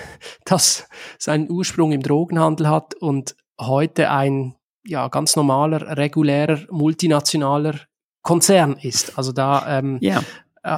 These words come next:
Speaker 1: hat die Aufarbeitung wohl auch noch nicht stattgefunden.
Speaker 2: Nein, und anderswo auch nicht, weil, äh, also es gibt auch in den U S A zum Beispiel Familien, die wirklich auch durch den Opiumhandel reich wurden.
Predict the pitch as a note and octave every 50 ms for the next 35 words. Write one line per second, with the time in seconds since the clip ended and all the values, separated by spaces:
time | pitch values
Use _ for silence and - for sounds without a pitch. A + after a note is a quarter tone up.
0 | - - B2 B2+ D#3 D3+ - - - - - D#3 D#3 C#3 D3 D#3 D3+ - D#3+ D3
1 | - D3 D3 D3 C#3+ - D3+ C#3+ C#3 C#3+ C#3 D3 C#3+ B2+ B2 C#3 C#3+ - - C3+
2 | A2+ A#2+ A#2+ A#2 A2 - - - - - - - - B2+ - - - A#2 - B2
3 | A#2 A2 - _ _ - - - - - - - - - E3+ F3+ E3+ D3+ C3+ B2
4 | E3 F#3+ F#3+ E3+ D3+ D#3 D3 F3 F#3+ F3+ - F3+ C#3+ - A2+ C3 D#3+ - D3 A#2
5 | G2 - - C3 C3+ - - - - - - - - - B2+ - - - - -
6 | E3+ D#3 - D3 C3+ B2+ C#3+ C3 B2 A#2+ C3 C#3 E3+ F#3+ F3 - - - E3+ -
7 | D3 D3+ D3 C3+ - C3+ A#2+ - B2 B2 B2+ C#3 E3 E3+ F3+ F#3+ G3+ G#3 G3 -
8 | - - - C#3+ C#3 C3+ C#3 - B2 - - D3 D3 D#3+ D#3 E3 C3+ C3 - -
9 | C3 - - C3 - - A#2 C3+ C3 - C#3 B2+ A#2+ A#2 A#2 A2+ A#2 A#2 A2+ -
10 | - C3+ A2+ G2+ G#2 C3 B2 - C#3 A#2+ A2 A2+ E3 - A#2+ A#2